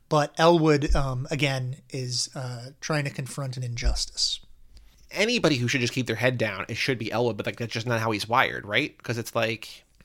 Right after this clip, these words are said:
Speaker 1: Yeah, I'm, I, I wonder, like, what the ultimate messaging of this book is. Is the ultimate messaging keep your fucking head down and don't, like, try to look for justice? Like, 'cause we want to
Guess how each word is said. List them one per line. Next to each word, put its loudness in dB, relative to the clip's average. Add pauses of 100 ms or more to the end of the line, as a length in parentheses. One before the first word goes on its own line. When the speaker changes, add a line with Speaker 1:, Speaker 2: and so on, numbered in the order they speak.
(120)
Speaker 1:
Yeah, 2
I'm, 2
I, -2
I 10
wonder, 2
like, 2
what 4
the 4 (140)
ultimate 4
messaging -2 (100)
of 0
this -2
book -2
is. -2
Is 2
the 8
ultimate 6
messaging 2
keep -4
your -2
fucking -2
head -4
down 6
and -2
don't, -2 (140)
like, 0 (420)
try 2
to 4
look 0
for 4
justice? 2 (380)
Like, 0
'cause 6
we 6
want 2
to -2